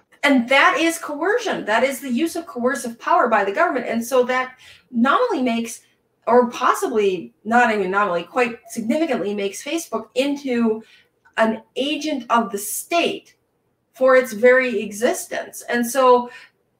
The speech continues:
the argument that it's private corporations taking away rights, uh, when, when, especially when they're so important as things like the freedom to communicate, then you really start wondering,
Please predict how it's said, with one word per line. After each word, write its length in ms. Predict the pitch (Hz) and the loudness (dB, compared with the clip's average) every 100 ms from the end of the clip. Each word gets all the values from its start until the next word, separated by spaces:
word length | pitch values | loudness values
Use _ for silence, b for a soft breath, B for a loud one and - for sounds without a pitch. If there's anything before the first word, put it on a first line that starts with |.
| - | -2
the 200 | 202 240 | 2 6
argument 840 | 226 220 - 277 294 285 262 233 | 6 6 4 2 0 -2 -4 -4
that 340 | 233 214 208 - _ _ _ 220 | 0 2 0 -10 _ _ _ -8
it's 180 | 226 | -6
private 340 | - 320 277 233 | -2 2 2 0
corporations 580 | 240 226 302 320 240 - | -4 -2 -2 -2 -8 -6
taking 260 | 226 220 | -6 -2
away 160 | 196 185 | -2 -2
rights, 600 | 220 262 185 - - b b b _ 202 | 0 0 0 -4 -12 b b b _ -4
uh, 260 | 196 185 | 0 0
when, 320 | 180 240 240 247 | 0 2 4 2
when, 120 | 294 | 0
especially 380 | 240 339 330 285 | 0 0 0 -2
when 80 | |
they're 100 | 233 | -2
so 440 | 226 - 285 254 226 | -4 -4 0 2 0
important 540 | 226 226 285 262 226 | -2 -4 -4 -4 -6
as 340 | - 208 208 - | -4 -4 -4 -4
things 380 | 254 247 233 | 0 2 0
like 280 | 196 240 240 | 0 0 -2
the 80 | 208 | -8
freedom 380 | - 254 226 226 | -10 -4 -4 -6
to 80 | - | -10
communicate, 720 | - 370 370 - 190 - _ b b b - | -4 0 0 -2 -8 -8 _ b b b -6
then 480 | 202 254 247 240 233 _ - | 0 2 2 0 -4 _ -6
you 220 | 226 226 | -2 -2
really 200 | 294 320 | -2 -4
start 540 | 294 - 254 240 226 214 | -6 -2 0 0 -2 -6
wondering, 640 | 226 269 262 226 208 - | 0 0 0 0 -2 -6